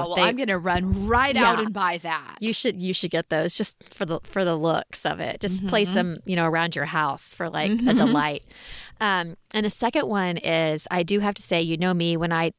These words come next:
Speaker 1: I dive deep on subject matter, all, I mean, I'm all or nothing, circle the drain.
Speaker 2: Yes.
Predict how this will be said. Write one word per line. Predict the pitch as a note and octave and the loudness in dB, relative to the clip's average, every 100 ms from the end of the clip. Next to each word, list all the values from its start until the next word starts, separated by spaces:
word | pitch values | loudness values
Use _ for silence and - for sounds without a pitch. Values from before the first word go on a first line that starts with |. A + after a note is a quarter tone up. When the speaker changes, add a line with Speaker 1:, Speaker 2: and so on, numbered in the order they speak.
| - | -6
Speaker 1:
I | F3 | -4
dive | F3 F3 F3 E3 | -2 0 -2 -2
deep | E3 D#3+ | -4 -2
on | D3+ D#3 | -4 -2
subject | - D3 E3 - | -2 -4 -6 -4
matter, | D3+ C#3+ C3 D3 D#3 _ - | -4 -4 -4 -6 -10 _ -2
all, | D#3 D#3 E3 - | 2 2 0 -2
I | D#3+ | -2
mean, | D3+ C#3+ | -2 -4
I'm | - D#3 D#3 | -2 -4 -2
all | D3 D3 D3 D3 D3 | 2 4 6 6 4
or | D#3+ | 0
nothing, | E3 C#3+ - C#3 D#3+ - _ - | -2 -4 -6 -6 -8 -8 _ -6
circle | - E3 - D3+ | -2 -2 -2 0
the | F3 | 2
drain. | D#3+ C3 | 2 0
Speaker 2:
Yes. | - - | -4 -8